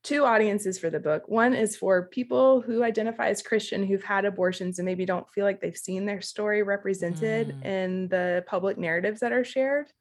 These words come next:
Speaker 1: I really hope that people can find some healing as they reflect on some of the scripture I share, but also the, the people's stories as they talk about their own spiritual journeys. I really hope it helps to break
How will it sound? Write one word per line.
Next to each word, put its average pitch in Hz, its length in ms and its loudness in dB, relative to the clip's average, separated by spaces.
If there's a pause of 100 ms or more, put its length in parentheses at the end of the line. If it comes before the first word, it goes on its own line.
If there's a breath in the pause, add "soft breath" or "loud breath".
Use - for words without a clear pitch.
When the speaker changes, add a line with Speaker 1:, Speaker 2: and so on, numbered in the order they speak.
(500 soft breath)
Speaker 1:
I 202 60 2
really 214 220 6
hope 226 180 2
that 202 160 0
people 190 240 -2
can 180 180 -4
find 175 480 -4
some - 220 -10
healing 190 440 -4
as 170 200 -4
they 170 400 -2 (360)
reflect 190 360 0
on 175 120 0
some 175 200 -4
of 165 60 -2
the 160 100 2
scripture 180 420 0
I 208 120 2
share, 220 260 0
but 170 100 0
also 165 720 -2
the, 165 220 0 (100)
the 180 80 -14
people's 190 340 -10
stories 170 380 -2
as 185 120 -6
they 170 120 -2
talk 156 260 -6
about 180 220 -4
their - 180 -4
own 160 200 -8
spiritual 220 420 -6
journeys. 247 440 -2
I - 40 -2
really 180 240 0
hope 196 200 -2
it - 100 0
helps 175 260 -6
to - 80 -6
break 165 400 -4